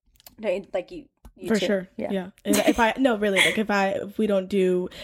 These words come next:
Speaker 2: but then again, I like to tell myself, like, "Oh, like, just because I don't do my morning routine, like, doesn't mean that I have to be a,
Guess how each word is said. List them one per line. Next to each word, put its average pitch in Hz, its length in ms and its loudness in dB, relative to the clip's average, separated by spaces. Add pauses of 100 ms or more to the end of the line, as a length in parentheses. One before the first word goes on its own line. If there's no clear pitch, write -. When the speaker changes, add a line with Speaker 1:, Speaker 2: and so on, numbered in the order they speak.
Speaker 2:
but 262 100 4
then 320 120 4
again, 277 200 4
I 233 40 4
like 202 180 2
to 208 60 -2
tell 202 180 0
myself, 196 360 2
like, 233 200 2
"Oh, 302 260 6
like, 240 120 2
just 262 220 0
because 247 260 0
I 226 60 4
don't 214 220 0
do 233 80 0
my 214 160 4
morning 208 320 0
routine, 208 360 0
like, 196 140 0
doesn't 208 300 2
mean 202 160 -2
that 196 100 0
I 190 120 0
have 196 140 4
to - 60 -6
be 190 220 4
a, 185 80 -4